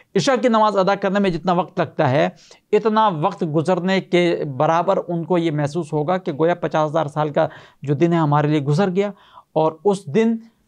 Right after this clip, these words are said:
हलक जो है सूख कर कांटे बन चुके होंगे।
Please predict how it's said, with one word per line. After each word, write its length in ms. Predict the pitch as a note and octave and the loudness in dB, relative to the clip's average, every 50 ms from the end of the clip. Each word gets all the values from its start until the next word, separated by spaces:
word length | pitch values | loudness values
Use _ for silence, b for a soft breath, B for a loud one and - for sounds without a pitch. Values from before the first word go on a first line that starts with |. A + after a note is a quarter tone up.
| _ _ _ _ - - - - | _ _ _ _ -14 -8 -2 0
हलक 320 | F#3 F#3+ G#3 F3+ D3+ - - | 2 2 0 -2 -4 -8 -2
जो 100 | E3+ F#3 | 0 0
है 100 | G3 F#3+ | 0 0
सूख 440 | F#3 - - - F3 F#3 F3+ F#3 - | -2 -6 -6 0 2 2 2 2 0
कर 140 | G3 F3+ D#3+ | -2 -2 -2
कांटे 380 | - - E3 D#3 D3+ F3 F3 | 0 0 0 0 2 2 2
बन 180 | D3 D#3 D3 C#3 | 2 2 0 0
चुके 240 | - C#3 - D3 B2+ | -2 -4 -2 -2 0
होंगे। 380 | A2+ A#2 A2+ G#2+ A2+ A2 A2 | 0 0 -2 -4 -4 -6 -8